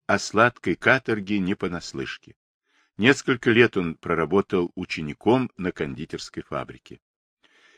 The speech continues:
Эти годы оставили в душе писателя горький, неизгладимый след. Но было бы ошибкой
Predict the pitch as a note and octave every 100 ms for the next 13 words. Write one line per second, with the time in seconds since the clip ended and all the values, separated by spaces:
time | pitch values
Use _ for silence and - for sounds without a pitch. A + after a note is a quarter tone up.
0 | - C3 D3 C3+ F3+ E3 C#3 - D#3+ D3
1 | C3 A2 A#2 C#3 C3+ A2 - C3 - A2
2 | F2 E2+ C#3 D3+ - B2+ G#2+ F#2 D2+ C2
3 | D2+ C2 F2 E2+ - - B1+ - _ _
4 | _ _ _ _ _ _ _ _ - A#2+
5 | C3+ G3 G3 F#3 F3 - C3+ - - A2+